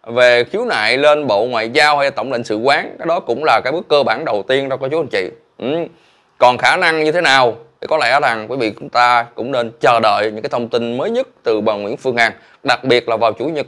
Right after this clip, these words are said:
tuần này, à, là ngày ba tháng mười một, cô Nguyễn Phương Hằng sẽ xuất hiện tại Đại Nam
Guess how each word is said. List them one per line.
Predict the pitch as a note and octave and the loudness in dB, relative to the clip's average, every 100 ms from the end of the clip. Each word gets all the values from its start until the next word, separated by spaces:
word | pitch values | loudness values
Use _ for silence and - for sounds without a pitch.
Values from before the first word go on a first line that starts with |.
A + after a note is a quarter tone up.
| - | -4
tuần | A2+ | 0
này, | A#2 A2 - _ _ _ _ _ _ | 0 -2 -8 _ _ _ _ _ _
à, | - F2+ F#2 - | -14 -12 -12 -2
là | G#2 A2 | 2 2
ngày | G#2+ G#2+ | 2 0
ba | A#2+ C3+ C3+ | 0 0 -2
tháng | B2+ G3 | -4 -4
mười | A2 | -2
một, | G2+ G2+ - _ _ | -2 -4 -6 _ _
cô | C#3 | -4
Nguyễn | C3 | -2
Phương | C3+ | -2
Hằng | B2 G#2 | -2 -2
sẽ | G#2+ A#2 | -4 -8
xuất | - G#3 B2+ | -8 -8 -4
hiện | F2 G2+ | -4 -4
tại | F#2+ F#2+ G2+ | -6 -4 -4
Đại | G2 | -4
Nam | G2+ C#3 C3 | 0 0 0